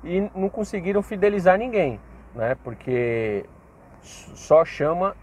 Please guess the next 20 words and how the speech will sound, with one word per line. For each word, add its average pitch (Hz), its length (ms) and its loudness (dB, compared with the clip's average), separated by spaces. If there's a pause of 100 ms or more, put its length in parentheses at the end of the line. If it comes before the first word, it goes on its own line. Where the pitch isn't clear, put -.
(380)
com 160 140 -8
quarenta 156 420 6
por - 160 -12
cento, 139 500 -6 (520)
né? 120 240 0 (320)
É, 110 760 4
em 170 120 -2
alguns 226 340 2
grupos 196 380 -2
de 160 80 -4
WhatsApp, 175 580 8
a 160 40 8
galera 175 340 8
até 180 180 2
comenta, 175 460 2
fala, 202 180 0
"Não, 240 380 -2
é 214 80 -4
mi-, 220 100 -8
n-, 190 200 -6